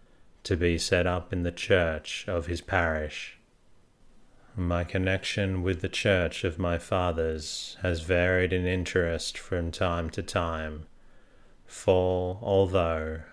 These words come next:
I have at times partaken of the sacrament and even fasted,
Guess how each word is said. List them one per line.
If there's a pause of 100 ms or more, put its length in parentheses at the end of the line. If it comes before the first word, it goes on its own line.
(140)
I
have
at
times
partaken
of
the
sacrament (440)
and
even
fasted,